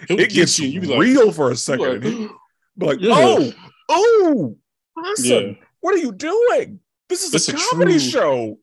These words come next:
Speaker 1: Yeah, it's a perform-, like, it's a true performance. Like,
Speaker 2: Yeah.
Speaker 1: he understands, and you can tell, like, from his sh-,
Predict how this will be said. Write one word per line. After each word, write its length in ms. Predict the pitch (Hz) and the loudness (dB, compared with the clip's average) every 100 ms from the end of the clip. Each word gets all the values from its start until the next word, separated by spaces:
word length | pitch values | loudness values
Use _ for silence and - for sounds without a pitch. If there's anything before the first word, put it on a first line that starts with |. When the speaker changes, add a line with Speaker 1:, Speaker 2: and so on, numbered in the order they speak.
| _ | _
Speaker 1:
Yeah, 160 | 143 135 | -4 -2
it's 180 | 170 170 | -2 -2
a 100 | 131 | -4
perform-, 600 | 135 120 - 139 151 123 | -6 -8 -8 -6 -2 -2
like, 140 | 117 | -2
it's 120 | 147 107 | -2 -6
a 60 | |
true 380 | - - 143 139 | -12 -8 -6 -6
performance. 720 | 117 - 117 107 87 - - | -10 -12 -6 -6 -8 -12 -10
Like, 180 | 104 95 | -6 -6
Speaker 2:
Yeah. 120 | 90 - - - | -8 -12 -18 -4
Speaker 1:
he 280 | 131 156 147 | -2 0 0
understands, 800 | 143 131 - 139 131 120 - - | 2 0 -2 -2 -2 -4 -6 -8
and 100 | 131 | -6
you 80 | 147 | -6
can 100 | 127 | -6
tell, 280 | - 120 117 | -2 0 -2
like, 220 | 104 98 | -4 -8
from 160 | 117 107 | -12 -12
his 160 | 107 | -8
sh-, 200 | - 120 | -6 -8